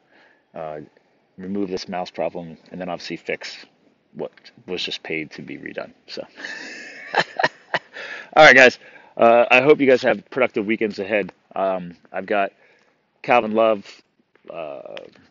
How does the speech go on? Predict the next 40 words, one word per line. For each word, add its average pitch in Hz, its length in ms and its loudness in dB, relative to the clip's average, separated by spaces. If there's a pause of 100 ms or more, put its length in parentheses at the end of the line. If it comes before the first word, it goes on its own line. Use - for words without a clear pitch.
(120)
hot 107 220 -8
tub 95 240 -8 (100)
shed 117 300 -4
construction, 107 640 -8 (880)
fitting 117 300 -2
in 110 120 -2
workouts 104 380 0
when 101 140 -6
I 98 80 0
can, 98 380 -4 (680)
uh, 92 240 -4
helping 104 320 0
others 95 320 -2
with 98 120 -4
the 95 100 -6
GoFundMe, 95 600 -2 (540)
uh, 80 440 -10
helping 98 360 -6
event, 95 320 -8
uh, 92 180 -4 (460)
others 104 440 0
over 104 160 -2
the 92 80 -4
long 135 280 4
haul 135 300 -2
for 85 640 -6 (360)
the - 80 -10
Hot 123 200 -2
Shot 117 240 -2
book, 117 260 -4 (160)
you - 80 -16
know, 87 80 -12
giving 92 220 -10
back 95 140 -4
to - 60 -18
the 92 60 -12
firefighting 92 480 -4
communities 104 400 -6
with 85 100 -16
that. 127 260 2